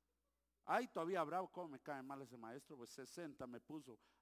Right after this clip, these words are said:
Agradecido debería estar. Un creyente agradecido con Dios,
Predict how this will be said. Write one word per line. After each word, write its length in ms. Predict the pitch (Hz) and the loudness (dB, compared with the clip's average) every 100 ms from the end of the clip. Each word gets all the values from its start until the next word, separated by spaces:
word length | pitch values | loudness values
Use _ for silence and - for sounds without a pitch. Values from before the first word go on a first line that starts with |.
| - | -6
Agradecido 1080 | 123 123 117 113 110 107 - 262 339 247 131 | -2 -2 -2 -2 -4 -8 -4 0 0 0 -4
debería 240 | 123 120 | -4 -6
estar. 360 | 117 - 339 302 - _ _ _ _ _ _ _ _ _ _ _ _ _ _ _ _ _ _ _ _ _ _ _ _ _ _ _ _ _ _ _ _ _ _ _ _ _ | -10 -10 -10 -10 -18 _ _ _ _ _ _ _ _ _ _ _ _ _ _ _ _ _ _ _ _ _ _ _ _ _ _ _ _ _ _ _ _ _ _ _ _ _
Un 140 | 175 208 | -4 -2
creyente 420 | 214 208 214 220 | 2 2 2 0
agradecido 440 | 190 170 151 214 208 | 0 0 0 -2 -2
con 300 | 170 151 151 | -6 -8 -6
Dios, 300 | 190 247 | -4 -4